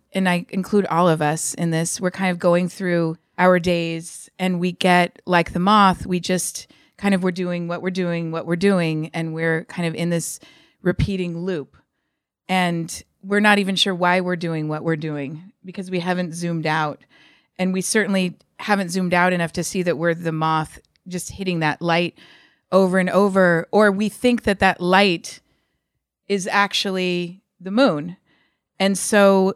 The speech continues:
we, we find ourselves, um, sort of forgetting what are we even orienting towards and why. I don't, I don't like to use just one reference point because I don't think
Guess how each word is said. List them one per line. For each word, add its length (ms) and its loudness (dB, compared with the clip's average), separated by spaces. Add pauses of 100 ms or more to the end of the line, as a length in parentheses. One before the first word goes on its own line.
(100)
we, 680 0 (200)
we 160 2
find 320 4
ourselves, 920 4 (680)
um, 640 6 (1300)
sort 220 6
of 80 4
forgetting 560 4
what 140 8
are 80 6
we 100 2
even 280 0
orienting 640 -2
towards 600 -12 (540)
and 180 0
why. 540 2 (280)
I 80 6
don't, 380 6
I 100 6
don't 300 6
like 220 4
to 120 0
use 480 2
just 240 0
one 160 4
reference 460 0
point 420 -2
because 440 -2 (360)
I 80 6
don't 320 4
think 320 -2